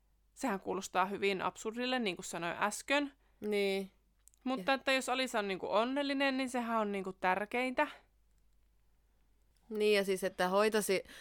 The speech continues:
Speaker 2: hoitaako sitä silloin sitten niitä omaishoitajan hommia?
Speaker 1: No kun sä, niin kuin sä sanoit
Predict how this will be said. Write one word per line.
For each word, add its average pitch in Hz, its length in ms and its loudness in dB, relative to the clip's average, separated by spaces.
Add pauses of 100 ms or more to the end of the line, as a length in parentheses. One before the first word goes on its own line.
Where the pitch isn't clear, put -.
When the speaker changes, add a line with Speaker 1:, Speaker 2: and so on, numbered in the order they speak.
(300)
Speaker 2:
hoitaako 208 500 8
sitä 190 260 6
silloin 190 420 4
sitten 170 300 0
niitä 170 220 2
omaishoitajan 160 920 2
hommia? 156 480 -4 (300)
Speaker 1:
No 254 80 -10
kun 214 100 -2
sä, 277 200 4
niin 294 160 4
kuin 262 100 -2
sä 269 100 4
sanoit 262 420 0